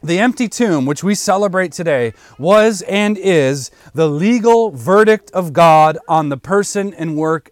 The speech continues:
of Jesus. It's the legal verdict of God on the person and work of Jesus. See, he's the just one.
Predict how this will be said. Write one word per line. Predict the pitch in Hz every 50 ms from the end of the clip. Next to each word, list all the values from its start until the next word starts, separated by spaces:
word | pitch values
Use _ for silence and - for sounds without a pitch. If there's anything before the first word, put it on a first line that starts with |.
| _ -
of | 147 135 117
Jesus. | 110 143 180 180 165 117 127 104 92 - - - - _ _ _ _ _ _ _ _ _ _ - -
It's | - 170 160 - -
the | - 165 151
legal | 143 165 202 226 233 214 233 233 220
verdict | 170 180 196 196 208 214 208 - -
of | 208 185 175
God | 170 170 143 127 123 117 123 135 139 - - - - - - -
on | - 180 180 185 185
the | 165 147
person | - - 170 208 220 - - 220 220 220 214
and | - 185 190 190 175
work | 170 175 170 170 160 _ _
of | - 165 160 139
Jesus. | 113 117 170 185 185 156 127 139 107 92 90 - - - - _ _ _ _ _ _ _ _ _ _ _ _ _
See, | - - 185 180
he's | 147 127 156 214 262 254 214 175
the | 175 208
just | 180 143 123 135 220 233 220 - - -
one. | 165 160 143 120 110 104 92